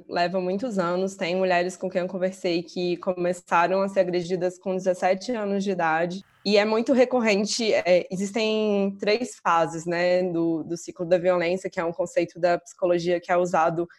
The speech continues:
na rede especializada, nas delegacias, é, enfim, que, que é um momento de aumento de tensão.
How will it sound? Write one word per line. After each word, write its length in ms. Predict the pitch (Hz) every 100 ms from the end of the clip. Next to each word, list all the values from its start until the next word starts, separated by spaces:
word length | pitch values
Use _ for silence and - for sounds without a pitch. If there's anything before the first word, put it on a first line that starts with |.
| _ -
na 140 | 175
rede 200 | 175 156
especializada, 680 | - 180 170 175 175 160 160
nas 200 | 160 160
delegacias, 920 | 156 156 165 - 156 170 175 160 160
é, 260 | 156 147 - _ 165
enfim, 340 | 165 - 135 - _ - - _ -
que, 720 | 190 180 180 175 170 170 - -
que 80 |
é 80 | 185
um 20 |
momento 300 | 196 190 196
de 100 | 202
aumento 360 | 202 190 208 262
de 120 | 226
tensão. 640 | 233 214 214 202 160 196